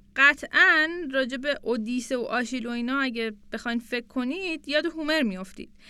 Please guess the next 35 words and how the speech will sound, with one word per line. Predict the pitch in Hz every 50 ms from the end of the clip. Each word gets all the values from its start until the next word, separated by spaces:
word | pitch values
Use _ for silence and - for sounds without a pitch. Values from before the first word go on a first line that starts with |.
| - - - - - -
یا | - 226
دقیق‌تر | 220 262 262 269 262 262 - - 349 370 403
بگیم | 415 392 349 403 392 370
ایلیاد | 240 240 277 269 277 285 311 339 311
و | 311
اودیسه | - - 254 254 220 220 247 233 - 262
هومر. | 202 214 196 196 185 196 - - - - - - - - - - - - -
ولی | 294 349 466 466
جالبه | - 440 370 339 339 339 349 381 415 403
که | 403 403 415
بدونید | 381 370 370 370 359 320 285 269
که | - -
این | - - 349
دوتا | 349 339 302 294 285
منبع | 262 254 262 254 254 254 320
در | 302 262 247 254
مقایسه | 247 247 240 247 247 262 -
با | - 302
داستان | 277 233 247 247 247 - 262 247 247 254
کامل | 254 - - 240 233 233 240 240 247
اتفاقات | 254 254 - 262 233 247 240 - 240 240 262 247 -
قبل | 233 226 220 220 233
و | 226
بعد | 220 233 226 226 226
تروا | 233 - - 240 233 247 269 320 339 302
و | 262 247
حتی | 240 277 294 294 - 339
خود | 320 - - - 320 339 339
جنگ | 294 240 262 254 254 262 285 320 359 - - - - - -
اصلاً | 254 262 - - 294 311
منابع | 349 349 330 294 269 269 254 254 311
کاملی | 330 - 320 277 262 277 330
محسوب | 339 311 269 262 - 330 311 339
نمیشن. | 349 339 294 262 - - - - - - - - - - - -
کل | - - - 381 415